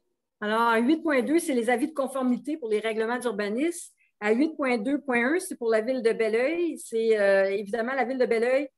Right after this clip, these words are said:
a adopté une résolution pour un projet particulier de construction, de modification, d'occupation d'immeubles, un P P C M O I.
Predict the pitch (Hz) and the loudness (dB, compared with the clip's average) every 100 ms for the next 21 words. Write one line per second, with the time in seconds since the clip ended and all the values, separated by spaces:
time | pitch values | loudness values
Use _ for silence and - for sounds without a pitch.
0 | _ _ - 202 220 226 240 302 294 240 | _ _ -8 -2 0 2 0 -2 0 0
1 | 226 208 233 208 - 269 294 269 220 220 | -2 -4 -4 -6 -4 -2 -2 -2 -2 -2
2 | 208 240 214 269 269 - - 277 294 277 | -2 -2 0 0 0 -4 -6 -6 -2 -2
3 | 247 240 226 269 285 247 202 - 247 226 | -2 -2 -6 -2 0 2 0 -2 -2 -2
4 | 269 247 214 - 240 220 254 220 202 220 | -2 -2 -2 0 -2 -2 -6 -4 -2 0
5 | 285 226 226 247 233 240 220 214 208 240 | 0 -2 -4 -6 -4 0 2 4 4 2
6 | 320 | 0